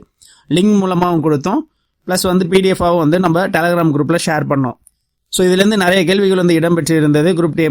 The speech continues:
மெயின்ஸ்க்கு. நீங்க நிறைய பேர் வந்து என்கிட்ட வந்து ஷேர் பண்ணீங்க, ரொம்ப யூஸ்ஃபுல்லா இருந்துச்சுன்னு. அது ரொம்பவே எனக்கு ரொம்ப ஹாப்பியா இருந்துச்சு. நம்ம சொல்லி கொடுத்து நிறைய பேர் வந்து நல்லா எழுதியிருக்காங்கன்னு நினைக்கும் போது ரொம்ப ஹாப்பியா இருந்துச்சு. But இருந்தாலும் அதுல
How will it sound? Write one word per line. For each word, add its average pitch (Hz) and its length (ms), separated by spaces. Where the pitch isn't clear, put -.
மெயின்ஸ்க்கு. 160 480
நீங்க 160 240
நிறைய 156 240
பேர் 165 160
வந்து 160 220
என்கிட்ட 147 260
வந்து 156 220
ஷேர் 151 240
பண்ணீங்க, 147 260
ரொம்ப 175 220
யூஸ்ஃபுல்லா 175 400
இருந்துச்சுன்னு. 151 420
அது 156 200
ரொம்பவே 175 320
எனக்கு 151 240
ரொம்ப 160 100
ஹாப்பியா 160 380
இருந்துச்சு. 143 340
நம்ம 156 140
சொல்லி 180 240
கொடுத்து 175 320
நிறைய 156 240
பேர் 165 180
வந்து 156 180
நல்லா 170 220
எழுதியிருக்காங்கன்னு 160 640
நினைக்கும் 151 260
போது 160 160
ரொம்ப 156 180
ஹாப்பியா 151 320
இருந்துச்சு. 139 300
But 151 120
இருந்தாலும் 190 440
அதுல 165 180